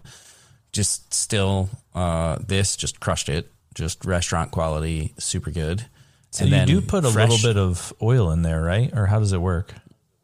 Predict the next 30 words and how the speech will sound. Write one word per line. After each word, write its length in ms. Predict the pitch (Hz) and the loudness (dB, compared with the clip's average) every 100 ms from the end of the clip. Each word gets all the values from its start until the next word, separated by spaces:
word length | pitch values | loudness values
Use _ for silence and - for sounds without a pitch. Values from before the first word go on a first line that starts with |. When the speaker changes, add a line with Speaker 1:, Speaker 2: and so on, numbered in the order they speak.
| - | -4
Speaker 1:
You 140 | 190 | -4
can. 320 | 220 95 87 | 0 0 2
You 80 | 92 | 0
can 160 | 98 101 | 0 -2
spray 300 | - 90 87 | 0 0 0
a 60 | |
little 220 | 82 80 69 | 0 -2 -2
oil 300 | 85 87 82 | -2 -2 -2
or 80 | 80 | -2
whatever 340 | 82 82 82 | -2 -2 -2
if 140 | 80 - | -4 -4
you 100 | 82 | -2
want. 300 | 82 85 - | -2 -2 -2
We 120 | 120 | 0
don't 220 | 147 156 | 0 0
with 140 | 107 104 | -2 -4
the 80 | |
fries, 720 | 82 80 80 117 87 90 - - | -4 -2 -2 0 0 -2 -4 -6
actually, 760 | 78 78 - 82 78 85 82 | -6 -6 -4 -4 -2 -2 -4
and 420 | 85 85 80 80 | -2 -2 -2 -2
it 100 | 101 | -4
just, 360 | 107 113 92 - | -4 -2 -4 -6
you 120 | 87 | -4
know, 80 | 82 | -4
has 160 | 82 80 | -4 -4
this, 180 | 78 | -6
like, 160 | 80 73 | -6 -6
slightly 380 | - 82 64 65 | -6 -4 -4 -4
elevated 420 | 85 87 85 80 | -4 -4 -4 -6
tray, 560 | - 120 110 104 104 | -4 -2 0 2 0